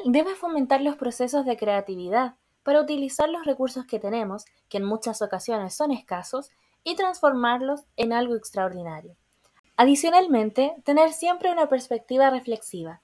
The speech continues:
ya que esta requiere, como lo plantean Fuentealba y Galás, una mirada multidimensional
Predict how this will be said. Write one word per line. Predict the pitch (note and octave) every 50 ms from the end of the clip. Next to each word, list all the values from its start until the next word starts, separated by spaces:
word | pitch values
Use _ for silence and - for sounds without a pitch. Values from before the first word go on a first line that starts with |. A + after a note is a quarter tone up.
| _ _ _ _ _ -
ya | G#3+ A3 G#3+
que | A3+
esta | A#3+ A#3+ A#3+ C#4+ D4
requiere, | D4 D4+ C#4+ D4 C4 A3 G3 F#3+ G3 G#3+ A#3 _ -
como | A3 G#3 G#3+ G#3
lo | G#3 G3
plantean | G3+ E3+ F3 F3 - - F3+ G#3+ G#3
Fuentealba | - - F#3 F3 - F3+ F3+ F#3 F#3+ A3
y | A#3
Galás, | B3+ C4+ C4+ C4 C#4 C#4+ C#4+ - _ _ _ _ _ -
una | D4+ D#4+ F#4+ F#4+
mirada | F4+ D#4+ C#4 C4+ C4+ C#4 C#4 C4+
multidimensional | C4 C#4 D4+ D4 D4 D4 C4 B3 A3+ G#3+ G3+ G3 - G#3 F#3+ F3 D#3 D3 - _